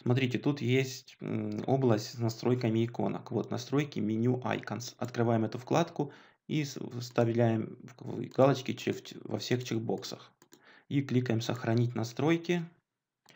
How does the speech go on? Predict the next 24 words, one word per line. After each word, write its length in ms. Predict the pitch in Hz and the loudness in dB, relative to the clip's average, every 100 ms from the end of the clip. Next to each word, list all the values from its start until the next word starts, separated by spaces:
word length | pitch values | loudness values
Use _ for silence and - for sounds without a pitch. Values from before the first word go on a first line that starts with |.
| - _ - | -20 _ -2
И 120 | 135 | 4
потом 320 | 123 107 127 | 4 6 4
"Сохранить 520 | - 117 117 123 123 | 2 0 4 6 6
меню". 320 | 123 113 107 110 _ _ _ _ _ _ _ _ _ _ _ _ _ _ _ - - - - | 4 4 2 -6 _ _ _ _ _ _ _ _ _ _ _ _ _ _ _ -20 -20 -20 -2
Теперь 320 | 123 120 120 | 4 6 6
давайте 340 | 117 113 98 | 6 4 2
открываем 360 | 98 113 113 107 | 0 2 2 4
первый 220 | 123 110 | 2 2
пункт 240 | - 113 | 2 -2
меню 240 | 110 107 - | 0 -2 0
о 80 | 107 | 0
магазине. 600 | 107 101 110 135 170 156 | 0 2 2 2 2 0
И 100 | - | -2
тут 200 | 156 143 | -4 0
есть 160 | 117 120 | 0 0
ссылка 300 | 135 135 101 | -4 0 4
"Выбрать". 500 | 117 - - - - _ _ | 4 4 -4 -8 -20 _ _
Иконка 460 | 120 117 113 123 113 | -6 2 2 2 0
"Выбрать". 380 | 101 - - - _ _ _ _ _ _ _ _ _ | -2 -4 -8 -10 _ _ _ _ _ _ _ _ _
Сейчас 260 | 120 - - | -10 -8 -6
обновилось 520 | 117 120 165 156 120 | -2 2 4 2 0
у 40 | |
нас 120 | - - | -6 -8
всё. 160 | - | -10